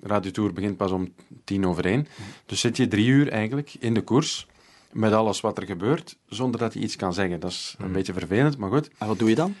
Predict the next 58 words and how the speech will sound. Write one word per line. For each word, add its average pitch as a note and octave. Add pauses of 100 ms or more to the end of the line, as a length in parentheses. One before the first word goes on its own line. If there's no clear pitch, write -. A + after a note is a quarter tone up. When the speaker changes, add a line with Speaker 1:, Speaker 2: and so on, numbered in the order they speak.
(400)
Speaker 2:
Gewoon, C3
gewoon A#2+
Speaker 1:
Meer-, C3
Speaker 2:
op A2
die, A#2+
Speaker 1:
gewoon C3
Speaker 2:
op C#3+
die C3+
Speaker 1:
meerijden, G2
Speaker 2:
ja. G2
Speaker 1:
meerijden B2
en A2
Speaker 2:
Kijken G#2
Speaker 1:
je A2
hebt G#2
Speaker 2:
wat G#2+
er G2
Speaker 1:
dus, G#2
Speaker 2:
gebeurt. F2+
Speaker 1:
je F#2+
hebt G#2+
dus G2
alle G2+
informatie, G2+
zoals G2+
ik F#2
daarnet F#2+
zei, F#2+
dus F2+
Radio F2+
Tour. B2+
Eh, G#2+
in G2+
Radio G#2
Tour A2
hebben F#2+
we F2+
Radio F2+
Tour G#2+
ook. -
<laughs> -
Speaker 2:
Mhm. A2
Speaker 1:
Zo, G2
zo G2
is G2+
dat A#2
nu A#2+
eenmaal. C3 (580)
En, G#2+
eh, G2+ (120)
ja, A2+
dan C3+
vang B2
je, G#2+
weet B2
je G#2
alles, C3+
eh, G#2